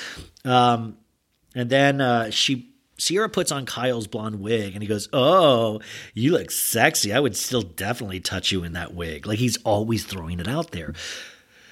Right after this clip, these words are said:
Carl is with Mackenzie and they see Kyle freaking out in his inflatable outfit. And Carl says, "Look at that guy. He cracks me up." He's like, "I can't believe Kyle is one of my favorite people and he's my boss and he's my best friend." And Mackenzie goes,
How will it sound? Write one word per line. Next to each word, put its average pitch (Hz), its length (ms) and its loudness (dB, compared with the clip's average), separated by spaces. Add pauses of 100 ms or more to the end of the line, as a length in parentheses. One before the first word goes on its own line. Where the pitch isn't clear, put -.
(200)
Carl 143 640 8
is 117 220 6
with 113 160 4
Mackenzie 107 760 2
and 107 180 -2
they 104 120 -2
see 110 280 6
Kyle 104 420 -2
freaking 101 360 -2
out 101 240 -4
in 98 80 -6
his 92 220 -6
inflatable 90 560 -6
outfit. 92 420 -6
And 85 100 -10
Carl 101 220 -4
says, 95 220 -4
"Look 143 180 4
at 135 80 8
that 101 220 0
guy. 98 220 0
He 113 140 -8
cracks - 460 2
me 104 260 -4
up." 98 280 -6 (560)
He's 120 160 4
like, 117 100 8
"I 123 140 6
can't 143 340 6
believe 107 460 4
Kyle 120 320 4
is 110 140 4
one 110 120 4
of 104 60 0
my 101 140 -2
favorite 113 440 4
people 107 320 2
and 101 80 -2
he's 90 160 -6
my 92 140 -6
boss 104 540 -2
and 90 100 -4
he's 95 100 -6
my 95 180 -6
best 110 440 0
friend." 104 360 -2
And 110 140 -4
Mackenzie 160 460 -2
goes, 135 380 6